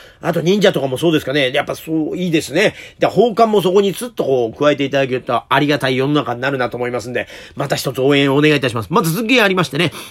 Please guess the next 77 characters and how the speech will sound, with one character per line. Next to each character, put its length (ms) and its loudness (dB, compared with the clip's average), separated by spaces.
え 140 0
ー、 20 0
友 180 2
人 160 0
は 120 4
九 100 -4
月 180 2
か 80 2
ら 60 4
日 120 0
本 180 2
に 100 -2
留 140 4
学 160 2
に 120 -4
来 120 -2
る 100 2
予 140 6
定 100 0
な、 140 2
お 20 -2
ー、 160 2
そ 80 0
う 60 0
な 80 2
ん 20 -2
で 80 -4
す 60 -6
ね。 20 -14
一 140 -4
緒 100 0
に 220 4
寄 100 0
席 160 0
な 100 4
ど 120 4
行 100 -4
け 80 4
た 80 0
ら 80 2
い 80 0
い 60 -4
な 100 0
と 100 -2
思 140 0
っ 60 -8
て 80 0
お 80 6
り 80 2
ま 100 4
す。 80 -12
ハ 140 -6
チ 80 -6
コ 80 4
さ 80 0
ん 80 0
が 80 2
お 80 2
出 100 4
に 80 2
な 80 4
ら 80 6
れ 60 2
た 100 -2
日 160 -4
に 160 2
行 120 -4
け 120 2
た 80 4
ら 100 4
最 220 2
高 180 4
で 140 6
す 80 0
ね。 100 0
い 60 0
や、 160 -2